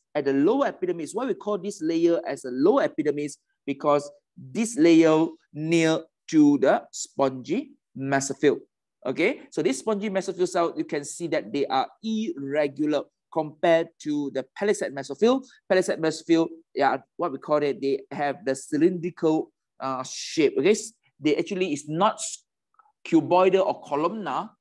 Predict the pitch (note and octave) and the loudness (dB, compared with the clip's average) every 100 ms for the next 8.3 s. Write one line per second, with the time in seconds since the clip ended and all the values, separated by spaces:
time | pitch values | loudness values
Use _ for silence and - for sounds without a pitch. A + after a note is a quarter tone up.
0 | _ C3 D3+ F3+ D3+ C3+ E3 - C3+ D#3 | _ -6 2 2 4 0 -4 -2 2 2
1 | G3 G3 B3 - _ _ C3+ E3 G#3+ D3 | 2 0 0 -4 _ _ -4 0 0 0
2 | - C3 B2+ D3+ D#3 - D3 B2+ C3 - | -2 -2 -2 0 -2 -2 -2 -2 -6 -10
3 | C#3 E3 F3 E3 E3+ D3+ D3 - - E3+ | -2 -2 0 -4 -4 -4 -4 -6 -8 -8
4 | D#3+ E3+ C3 - C#3+ G3+ G3+ E3+ D4 - | -6 -8 -8 0 2 4 4 4 2 -6
5 | _ _ _ _ D3 C#3+ C#3 - - E3+ | _ _ _ _ -6 -2 -4 -4 -4 0
6 | D#3+ F#3 C#3+ - _ _ - E3 F#3+ G3 | -2 -2 -8 -8 _ _ -2 2 2 4
7 | E4 - D3 C#3 E3+ F3 E3 - C#3 C#3 | 0 0 -4 -4 -6 -4 -4 -2 0 2
8 | C#3 C#3 C#3 | 2 2 0